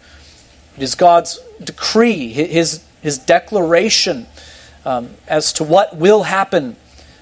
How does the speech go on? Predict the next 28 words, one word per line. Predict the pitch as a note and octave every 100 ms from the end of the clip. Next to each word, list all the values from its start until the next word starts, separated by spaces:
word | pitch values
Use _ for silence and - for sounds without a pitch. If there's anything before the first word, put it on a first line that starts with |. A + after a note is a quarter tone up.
| _
uh, | C#3+
from | - - E3+ D3+ C3+ - _ _ _
that | C#3 D#3+ -
day | D#3+ D3 C#3+ B2 _ _ _ _ - -
forward. | - F3+ F#3 D3 A#2 B2+
Christ | F3 D#3 -
alone | C#3+ C#3+ D#3
was | D#3 -
found | D#3 C#3
worthy | C#3 D#3 D3
to | C#3
break | C3+ D3 C#3+
the | B2
seals | - E3 E3 E3+ D#3+
on | D#3
that | D3 C3
scroll, | - - C#3+ D3 E3+
and | D3
when | D3 C#3
he | C#3+
does, | C3+ C3 C3+ D3+ D3
what | D3
is | C#3+
revealed | D3 B2+ C3+ C#3 C#3+ - _ - -
to | - C#3+
us | B2 C3 - - - - - - - -
is | C#3+ C3 - -
what | D#3 C#3 C3+ -